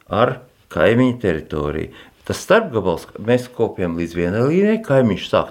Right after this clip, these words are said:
tālāk, pa vidu tur skolu nopļāvas.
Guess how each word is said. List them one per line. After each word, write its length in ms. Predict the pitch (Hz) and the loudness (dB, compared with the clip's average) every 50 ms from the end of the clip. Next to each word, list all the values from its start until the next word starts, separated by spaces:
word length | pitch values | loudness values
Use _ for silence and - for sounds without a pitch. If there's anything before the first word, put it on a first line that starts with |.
| - | 0
tālāk, 400 | 85 71 73 85 117 160 180 - - - - - - - | 0 2 2 2 2 0 -2 -4 -8 -16 -20 -16 -2 0
pa 80 | 90 | 2
vidu 300 | 82 90 110 147 202 226 226 | 4 4 2 2 2 0 0
tur 140 | 254 233 233 | -2 -2 -2
skolu 400 | - - 285 285 285 269 233 151 98 | -2 0 2 6 6 6 6 6 4
nopļāvas. 600 | 80 73 - - 71 67 64 64 62 62 - - | 0 -4 -4 -6 -8 -8 -6 -6 -8 -10 -10 -16